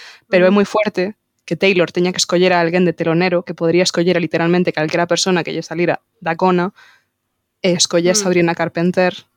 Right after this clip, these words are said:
Speaker 1: que é moi cativa e que é,
Speaker 2: Mm.
Speaker 1: coñecidamente, archinemiga de Olivia.
Speaker 2: Sí, en plan, notoriamente... Como... a ver, archinemigo, tamén hai unha
Speaker 1: No,
Speaker 2: canción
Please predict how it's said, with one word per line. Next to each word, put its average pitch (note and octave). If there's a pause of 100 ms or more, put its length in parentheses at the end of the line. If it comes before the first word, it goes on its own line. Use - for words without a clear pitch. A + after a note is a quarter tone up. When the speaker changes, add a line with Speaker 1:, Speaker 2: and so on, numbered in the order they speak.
(140)
Speaker 1:
que -
é E3 (380)
moi G3
cativa F3+ (240)
e F3
que E3+
é, A#3
Speaker 2:
Mm. G#3+
Speaker 1:
coñecidamente, E3 (160)
archinemiga D#3+
de D3+
Olivia. F#3 (440)
Speaker 2:
Sí, - (160)
en G#3+
plan, G3
notoriamente... G#3 (160)
Como... G#3
a -
ver, A3
archinemigo, G#3+
tamén A3
hai A#3
unha A#3
Speaker 1:
No, A3+
Speaker 2:
canción A#3+